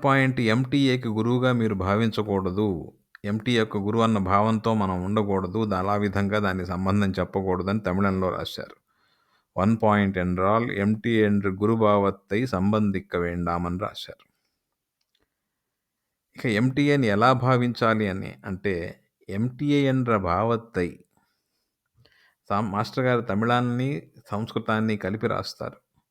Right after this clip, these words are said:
"ఉంగల్ ఫిజికల్ మాస్టర్కు గురువెండ్రు మాత్రం వైతుకొళ్ళ வேண்டும்" అని చెప్పి రాశారు.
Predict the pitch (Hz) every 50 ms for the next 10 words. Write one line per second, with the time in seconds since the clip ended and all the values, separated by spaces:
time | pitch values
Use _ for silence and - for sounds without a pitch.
0 | _ _ _ _ _ _ _ _ _ _ _ _ _ _ _ _ _ _ _ _
1 | _ _ _ _ _ _ _ _ - - 117 117 120 113 110 104 - 120 117 131
2 | 156 156 170 160 156 151 147 139 139 139 135 - - 139 135 - 127 113 107 113
3 | 113 127 135 139 135 135 127 131 120 113 110 110 117 123 127 - - - - 139
4 | 135 127 107 85 90 - - _ - _ _ _ _ _ _ _ _ _ _ _
5 | _ _ _ _ - 92 101 127 123 127 - 123 113 117 113 107 104 98 95 95
6 | 92 92 92 92 92 90 90 92 90 - - 110 95 - - - - - -